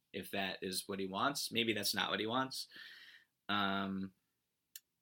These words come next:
making the most possible money. So I don't, I don't know. I, I, like, they could, if they get swept,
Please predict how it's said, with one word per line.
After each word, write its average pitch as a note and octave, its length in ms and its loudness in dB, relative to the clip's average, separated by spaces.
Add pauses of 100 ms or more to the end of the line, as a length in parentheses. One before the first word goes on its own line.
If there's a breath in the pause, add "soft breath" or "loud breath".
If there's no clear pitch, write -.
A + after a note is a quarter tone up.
(600)
making G2+ 420 4
the G2 60 2
most G2 240 2
possible F#2+ 380 2
money. G2 360 0 (1080 loud breath)
So - 200 10
I D3 100 12
don't, E3 260 10
I C#3 60 12
don't C#3+ 160 12
know. B2 240 10 (100)
I, A2+ 80 4
I, F#2+ 260 2 (100)
like, A#2 320 6
they B2 140 10
could, A#2+ 340 8 (220)
if C3 180 8
they C#3+ 100 12
get B2+ 180 12
swept, - 680 6